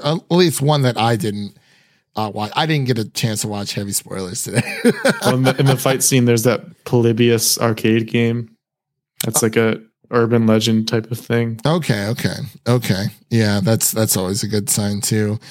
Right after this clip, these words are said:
Speaker 1: But yeah, we, we've, we, uh, we eventually get to, you know, Sylvie and Loki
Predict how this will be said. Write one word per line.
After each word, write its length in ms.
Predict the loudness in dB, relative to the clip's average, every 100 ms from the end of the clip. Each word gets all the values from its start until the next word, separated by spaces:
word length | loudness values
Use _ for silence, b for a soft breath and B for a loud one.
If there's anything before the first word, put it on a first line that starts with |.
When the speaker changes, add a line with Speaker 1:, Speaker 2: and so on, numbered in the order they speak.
| B B B B B
Speaker 1:
But 200 | -2 0 0
yeah, 220 | 2 4
we, 280 | 4 4 2 0
we've, 340 | 0 0 -2 -6
we, 320 | -2 2 4 6
uh, 300 | 6 4 2 2
we 140 | 2 4
eventually 520 | 4 2 2 2 0
get 300 | 0 -2 -2
to, 220 | -2 0 0 -2 -4
you 80 | -4
know, 140 | -2
Sylvie 800 | 0 2 2 2 0 0 0 -2 -2
and 400 | -2 -2 -2 -4
Loki 720 | -2 -2 -2 -4 -2 -2 -2